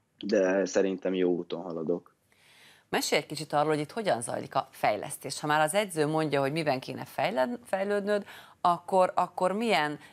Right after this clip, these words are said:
Speaker 2: egyéni, ö, lehetőségeid vannak arra, hogy, hogy tényleg esetleg veled dolgozzon valaki, vagy hogyan néz ki ott ennek a rendszernek a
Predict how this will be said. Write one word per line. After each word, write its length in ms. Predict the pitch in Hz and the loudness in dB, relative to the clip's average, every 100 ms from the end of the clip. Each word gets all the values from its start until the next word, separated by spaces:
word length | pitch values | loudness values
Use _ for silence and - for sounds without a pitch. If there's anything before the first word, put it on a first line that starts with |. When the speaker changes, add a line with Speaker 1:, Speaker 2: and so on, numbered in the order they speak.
| _ | _
Speaker 2:
egyéni, 720 | 165 156 143 143 139 135 - - | 0 0 2 2 2 0 -2 -2
ö, 160 | 143 | 0
lehetőségeid 800 | 139 139 135 147 139 147 135 135 135 | 2 0 -2 -2 -2 -2 -2 -2 -4
vannak 340 | 135 135 135 | -6 -4 -6
arra, 340 | 139 135 131 131 | -2 0 0 0
hogy, 280 | 135 135 - - _ | -2 -4 -8 -20 _
hogy 120 | 139 | -6
tényleg 240 | 151 135 127 | -2 -2 -2
esetleg 400 | 135 139 143 131 | -4 -4 -4 -2
veled 260 | 131 127 | -2 -2
dolgozzon 580 | 127 120 127 131 - 131 | -4 -6 -4 -6 -6 -4
valaki, 400 | 131 135 139 - | 0 2 0 0
vagy 180 | 151 147 | 0 0
hogyan 260 | 247 240 135 | -2 -2 0
néz 280 | 131 139 | -2 -2
ki 120 | - 135 | 0 0
ott 260 | 139 - | -2 -2
ennek 300 | 131 131 131 | -2 -2 0
a 40 | 131 | 0
rendszernek 500 | 135 - 131 131 | 0 -2 -2 -2
a 140 | 135 | 0